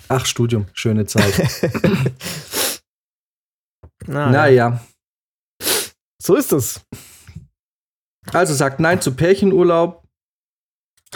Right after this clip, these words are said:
Speaker 1: Sagt, äh, Nein zu neuen Bekanntschaften.
Speaker 2: <laughs>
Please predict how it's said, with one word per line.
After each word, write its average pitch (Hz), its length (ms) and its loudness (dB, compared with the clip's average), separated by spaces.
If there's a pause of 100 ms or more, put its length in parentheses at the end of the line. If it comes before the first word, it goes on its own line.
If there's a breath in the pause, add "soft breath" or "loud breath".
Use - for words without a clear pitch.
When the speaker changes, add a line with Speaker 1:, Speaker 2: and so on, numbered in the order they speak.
(400 loud breath)
Speaker 1:
Sagt, 127 440 -2
äh, 120 240 2
Nein 139 260 2
zu 143 120 -2
neuen 131 220 2
Bekanntschaften. 143 920 -4
Speaker 2:
<laughs> - 60 -8